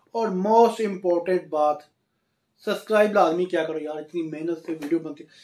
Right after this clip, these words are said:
सबसे बड़ा स्यापा है जो ना ये देख रहे हैं ना, ये आज भी इतनी delay होने की वजह यही है।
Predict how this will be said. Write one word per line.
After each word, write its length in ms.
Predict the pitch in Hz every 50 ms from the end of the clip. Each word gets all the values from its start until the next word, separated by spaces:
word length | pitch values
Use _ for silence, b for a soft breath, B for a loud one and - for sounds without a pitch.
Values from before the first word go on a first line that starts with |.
| b b b -
सबसे 260 | - 202 - - 214
बड़ा 280 | 180 160 160 156 165 160
स्यापा 400 | - - 165 156 151 - - 170
है 80 | 165
जो 100 | 160 170
ना 60 | 180 185
ये 140 | 180 175
देख 300 | 160 160 - 165 160 170
रहे 120 | 170 214 247
हैं 20 |
ना, 60 | 262
ये 200 | 254 220 220 214 - -
आज 240 | 160 165 170 180
भी 100 | 180 180
इतनी 220 | 185 - 190 190 180
delay 220 | 160 160 170 185
होने 200 | 196 185 165 165 170
की 100 | 170 175
वजह 180 | 175 170 180
यही 380 | 180 170 156 156 165 190 190 175
है। 220 | 170 160 - _